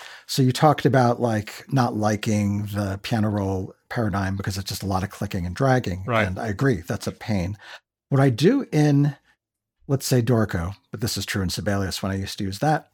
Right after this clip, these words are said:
Speaker 1: is I will start by placing a note, uh, just some arbitrary pitch. And then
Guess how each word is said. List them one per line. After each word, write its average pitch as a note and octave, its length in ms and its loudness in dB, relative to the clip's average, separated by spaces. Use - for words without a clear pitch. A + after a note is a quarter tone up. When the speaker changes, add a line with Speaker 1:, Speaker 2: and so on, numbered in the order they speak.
Speaker 1:
is A#2+ 420 4
I B2 180 4
will B2+ 680 6
start - 600 0
by E3 220 8
placing D3+ 600 2
a B2 60 6
note, - 600 0
uh, A2 240 -2
just - 220 -2
some G#2 340 2
arbitrary F#2+ 420 0
pitch. - 420 -8
And A2 300 2
then A#2+ 440 4